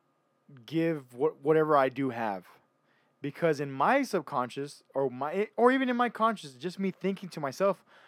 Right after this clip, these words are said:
I'm like, "Okay, could I have done more?" And if, and if, if I know I left something out, then why did I leave that out? Like, no, don't do that. Um, one example I'll give for nine round is when I,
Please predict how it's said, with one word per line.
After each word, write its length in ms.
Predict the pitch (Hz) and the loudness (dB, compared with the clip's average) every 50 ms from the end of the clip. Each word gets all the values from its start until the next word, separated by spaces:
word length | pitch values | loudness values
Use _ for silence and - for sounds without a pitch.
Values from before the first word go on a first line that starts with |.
| - - _ | -20 -12 _
I'm 120 | - 135 143 | -4 0 0
like, 100 | 143 143 | 0 0
"Okay, 200 | 139 - 147 131 | 0 -2 -4 -6
could 140 | - - 139 | -4 -6 -6
I 60 | 143 | -4
have 140 | 143 135 127 | -4 -2 -2
done 180 | 143 139 127 | -4 -4 -4
more?" 380 | 123 123 123 120 110 90 95 - _ _ _ _ _ _ _ _ _ _ _ _ _ - | -6 -8 -6 -6 -8 -8 -10 -16 _ _ _ _ _ _ _ _ _ _ _ _ _ -10
And 280 | - 139 143 143 139 139 | -6 -6 -6 -6 -6 -10
if, 160 | _ _ 139 156 | _ _ -6 -4
and 120 | 156 151 | -4 -4
if, 60 | 147 - _ _ _ | -6 -8 _ _ _
if 180 | 165 165 - | -2 4 4
I 100 | - 180 | 4 4
know 140 | 185 208 214 | 6 6 6
I 100 | 214 202 | 6 8
left 180 | 190 190 185 - | 6 6 4 2
something 260 | 190 180 175 147 147 | -4 -6 -4 -2 0
out, 320 | 156 175 196 208 202 - | 2 4 4 4 2 0
then 280 | - 160 151 143 131 123 | -2 -2 -2 -2 -6 0
why 220 | 127 143 143 156 | 4 6 6 6
did 100 | 180 196 | 6 4
I 40 | 185 | 2
leave 160 | 156 151 139 | 0 0 -2
that 180 | 127 135 127 120 | -2 -2 -2 0
out? 260 | 131 147 139 123 - | 0 0 0 -2 -4
Like, 160 | - 120 123 | -6 -10 -12
no, 240 | 131 135 147 151 135 | -6 -4 -4 -4 -4
don't 340 | 135 131 151 156 160 143 127 | -2 -2 0 0 0 -4 -6
do 160 | 120 143 165 156 | -6 -4 -2 -2
that. 260 | 135 120 113 104 - _ _ _ _ _ _ _ _ _ | -2 -4 -4 -8 -12 _ _ _ _ _ _ _ _ _
Um, 180 | 143 143 143 147 | -4 -4 -2 -2
one 100 | 160 170 | -2 -4
example 300 | 165 151 180 180 170 170 | 0 0 0 2 2 2
I'll 40 | 160 | 2
give 160 | 151 156 - | 0 -2 -4
for 80 | - 147 | -4 -4
nine 220 | 147 175 226 233 | -2 -2 -2 0
round 240 | 214 190 175 170 160 | 0 0 0 0 -2
is 120 | 143 123 123 | -4 -6 -6
when 140 | 131 143 | -6 -4
I, 200 | 143 139 139 139 | -2 -2 -2 -2